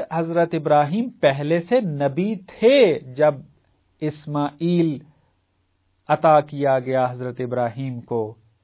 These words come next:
جب ذبح اسماعیل آزمون امتحان کا حصہ ہے تو اس کا مطلب یہ ہے کہ حضرت ابراہیم پہلے سے نبی تھے، کیونکہ اسماعیل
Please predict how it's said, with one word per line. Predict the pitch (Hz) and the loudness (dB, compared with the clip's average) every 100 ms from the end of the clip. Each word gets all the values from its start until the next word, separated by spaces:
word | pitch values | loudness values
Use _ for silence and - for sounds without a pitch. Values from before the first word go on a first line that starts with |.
| _ _ - - _ | _ _ -20 -20 _
جب | - 135 196 240 | -18 0 4 4
ذبح | 180 165 175 170 147 170 175 | 2 -2 0 0 0 -2 -2
اسماعیل | 165 160 165 165 165 175 226 247 170 117 - _ _ _ - | -4 -6 -6 -4 -4 -4 -2 0 0 -2 -12 _ _ _ 0
آزمون | 160 170 165 143 151 180 233 208 143 - - | 6 8 6 2 -6 0 0 0 -2 -12 -10
امتحان | 170 170 165 170 147 165 170 165 | -6 -6 -2 -2 0 0 -2 2
کا | 170 156 | 2 2
حصہ | 151 - | -2 2
ہے | 170 160 208 262 277 269 _ | 4 6 6 6 4 0 _
تو | 156 | -6
اس | 147 | -6
کا | 156 156 | -4 -4
مطلب | 147 143 165 190 | -4 -4 0 0
یہ | 160 139 131 | -2 -6 -6
ہے | 139 165 | -4 -4
کہ | 160 | -4
حضرت | 139 135 135 131 | -8 -4 -4 -4
ابراہیم | 123 120 135 180 | -4 -4 -4 -4
پہلے | 123 120 151 | -4 -2 -6
سے | 196 | -6
نبی | 170 135 170 262 | -8 -6 -6 -4
تھے، | 254 208 - _ _ _ _ _ _ _ _ _ _ _ _ _ _ _ _ _ _ _ _ _ _ _ _ _ _ _ _ _ _ _ _ _ _ - | -4 -4 -8 _ _ _ _ _ _ _ _ _ _ _ _ _ _ _ _ _ _ _ _ _ _ _ _ _ _ _ _ _ _ _ _ _ _ -6
کیونکہ | 247 285 277 294 285 269 - | 0 0 2 2 4 2 -2
اسماعیل | 180 175 175 175 175 180 214 240 262 262 | -6 -6 -6 -4 -4 -2 0 0 0 -2